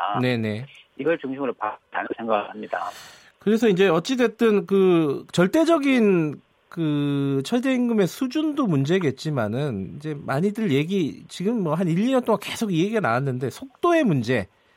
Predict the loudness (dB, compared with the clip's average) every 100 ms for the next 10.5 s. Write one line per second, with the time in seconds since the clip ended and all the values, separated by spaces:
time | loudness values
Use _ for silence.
0 | _ _ -8 -2 -2 2 2 2 2 4
1 | 4 2 2 4 4 4 2 -2 _ _
2 | _ _ _ -6 0 2 4 4 4 4
3 | 0 0 0 0 0 -4 -2 -2 -2 -4
4 | -4 -6 -2 -2 -2 -4 -6 -6 -4 -6
5 | -8 -12 -8 -6 -4 -4 -2 -2 -2 -4
6 | -6 -6 -6 -8 -10 -16 -20 -20 -20 -20
7 | -12 -6 -4 -4 0 2 4 4 2 4
8 | 4 4 2 2 2 2 4 4 2 2
9 | 0 0 0 2 2 0 -2 2 4 4
10 | 2 2 4 4 2